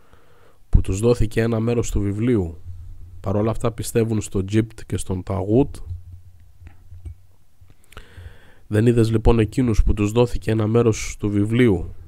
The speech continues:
και παρόλα αυτά πιστεύουν στο Τζιπτ και στο Ταγούτ;» Τι σημαίνει Τζιπτ και τι σημαίνει Ταγούτ; Γενικά, ως προς την γενική περιγραφή,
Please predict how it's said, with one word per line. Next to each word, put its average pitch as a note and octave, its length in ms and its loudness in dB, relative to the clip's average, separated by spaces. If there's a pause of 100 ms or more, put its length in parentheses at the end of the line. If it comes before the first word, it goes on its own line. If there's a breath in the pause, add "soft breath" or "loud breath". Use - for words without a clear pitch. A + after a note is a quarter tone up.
(160)
και - 120 -10
παρόλα G#2+ 320 0
αυτά G2+ 220 -2
πιστεύουν G#2+ 480 0
στο F#2 220 -4
Τζιπτ A2 340 -2
και G2 120 -2
στο F#2+ 180 -4
Ταγούτ;» G2 560 -2 (1120 soft breath)
Τι - 120 -2
σημαίνει A#2+ 400 2
Τζιπτ A#2 400 4
και G2+ 120 -2
τι A2+ 120 0
σημαίνει G#2+ 380 0
Ταγούτ; A#2 580 0 (600 soft breath)
Γενικά, A2+ 880 0 (380)
ως - 180 -6
προς - 160 0
την A2 100 -2
γενική G#2 360 -2
περιγραφή, G#2+ 720 0